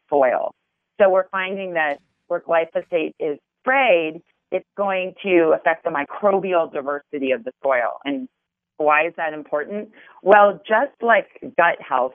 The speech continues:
so our, our health in our digestive tract, a lot of people out there have probably heard of probiotics and good bacteria. The soil also needs to have healthy, living, good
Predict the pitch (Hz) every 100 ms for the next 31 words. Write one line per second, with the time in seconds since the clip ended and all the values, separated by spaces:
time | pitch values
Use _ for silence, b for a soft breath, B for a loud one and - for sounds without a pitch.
0 | - 143 139 139 - 139 131 _ - 160
1 | 151 143 139 - 139 143 143 139 - 135
2 | 131 135 135 135 - 156 139 131 - 135
3 | - 139 135 - 139 - - 190 160 160
4 | 143 131 131 135 135 _ 135 131 196 185
5 | 160 160 156 - 147 135 131 131 _ b
6 | b _ - 196 _ 220 240 294 214 156
7 | 139 151 _ _ _ 170 190 202 196 170
8 | 151 147 135 - 156 151 - - 165 151
9 | 160 151 143 139 - _ - 135 156 156
10 | 151 143 135 117 160 156 151 143